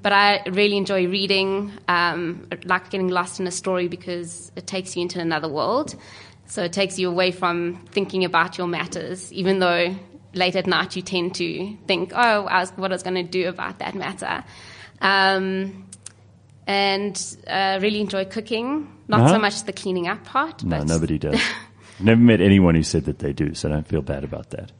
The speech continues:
Speaker 1: Yeah.
Speaker 2: And I've also noticed here at, at Fluxman's that there, I, I met the two Lisa's as well, and there, there are a number of, of very, very strong women here who seem to be forging their own path.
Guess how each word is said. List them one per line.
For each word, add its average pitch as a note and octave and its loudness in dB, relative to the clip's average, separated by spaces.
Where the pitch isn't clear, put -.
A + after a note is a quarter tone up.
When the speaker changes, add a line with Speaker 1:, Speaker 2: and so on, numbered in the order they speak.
Speaker 1:
Yeah. G3+ -6
Speaker 2:
And C3 6
I've D3 6
also F3+ 8
noticed A2 8
here F#2+ 8
at, F2+ 2
at F#2 -4
Fluxman's F2 2
that F2+ 2
there, G2 6
I, G2 0
I - 6
met G2+ 4
the - -14
two - 4
Lisa's F2 2
as D#2 -4
well, E2+ 2
and E2+ 0
there, G#2+ 8
there A2+ 8
are A2 8
a - 10
number C3 10
of, F#2 0
of F2+ 2
very, A2 4
very G#2+ 4
strong F#2+ 2
women F2+ 2
here D2 -6
who F2+ 2
seem B2+ 6
to A#2+ -2
be F#2+ 2
forging A2+ 6
their F#2 6
own F2+ 4
path. E2+ 0